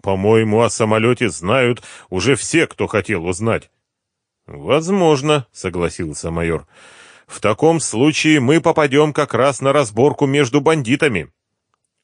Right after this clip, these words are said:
Оба автомобиля двинулись дальше. Было уже темно, когда они въехали в долину.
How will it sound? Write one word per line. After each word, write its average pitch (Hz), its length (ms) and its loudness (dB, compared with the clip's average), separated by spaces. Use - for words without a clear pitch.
Оба 113 260 -2
автомобиля 104 580 -4
двинулись 104 480 -8
дальше. 80 520 -8
Было 101 380 -2
уже 101 280 -4
темно, 107 540 -2
когда 87 360 -2
они 82 180 -4
въехали 80 480 -8
в 69 100 -16
долину. 82 500 -6